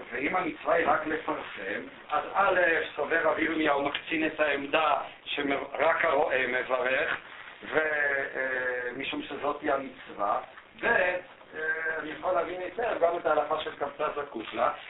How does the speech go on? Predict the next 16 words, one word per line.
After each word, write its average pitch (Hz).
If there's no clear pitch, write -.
ומה 123
שבעצם 151
אני 139
רוצה 123
לטעון, 156
וכאן 147
אני 139
הולך, 135
אה, 127
בחלק 135
מהדברים 123
אחרי -
השיעור 135
של 127
הרב, 127
אה, 131